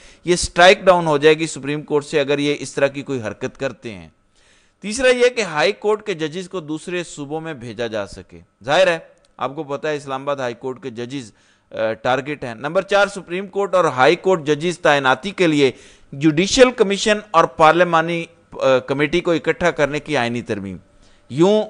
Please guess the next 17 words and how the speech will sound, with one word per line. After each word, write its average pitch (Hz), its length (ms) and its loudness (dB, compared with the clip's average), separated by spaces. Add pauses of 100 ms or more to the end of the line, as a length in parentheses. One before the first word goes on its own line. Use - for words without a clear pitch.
वकील 165 440 2
तंजीमें 180 680 2 (120)
जो 131 120 0
हुकूमत 143 420 -4
के 156 100 0
हाथ 127 220 6 (100)
में 185 140 -2
हैं, 120 200 -2 (340)
उनके 220 300 2
हमरा 175 340 6
हुकूमत 160 540 0
की 170 140 0
अक्सरियत 143 500 0
होने 139 320 0
से 160 300 0 (260)
सुप्रीम 196 560 0
कोर्ट 185 320 2